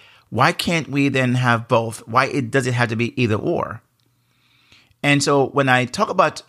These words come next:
leadership is directorship and the need that we make decisions, we've got to look at things sometimes from a perspective that raises an angle or a perspective that may not have been considered,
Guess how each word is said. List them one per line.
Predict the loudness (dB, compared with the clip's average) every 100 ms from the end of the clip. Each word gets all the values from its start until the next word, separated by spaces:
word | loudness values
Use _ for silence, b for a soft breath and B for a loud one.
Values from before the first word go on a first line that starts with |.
| _ -4
leadership | 0 0 0 -2
is |
directorship | -2 2 2 0 -2 -2 -4 -2
and | -2 0
the | 0
need | 2 2 2 2
that | 0 -2 -12 -4
we | 0
make | 0 -2 -6
decisions, | -4 -2 -2 -4 -6 -8 b b b b
we've | -2 0
got | 2
to | 2
look | 2 2
at | 0
things | -2 -2 0 -2
sometimes | -2 -4 0 2 2 0
from | -4
a |
perspective | -2 -4 -2 0 0 0 0 0 2
that | 2 2 -2 _ _ _ _ _ _ _ _ _ _ _ _ _
raises | -6 2 4 4 2 0 0 -2 -8 -10 -12 _ _ _ _ _ _
an | -4 -4 -2
angle | -2 -2 -2 -2
or | 0 0
a | -2
perspective | -4 -4 -2 -4 -4 -2 -2 -4 -6 -8 -12 _ _ _ _ _ _ -8
that | 0 2 0 -4 -12 _ _ _ _ _ _ _ 0
may | 2 4
not | 2 0
have | -2 -2
been | -2
considered, | -4 -4 -4 -4 -6 -10 -16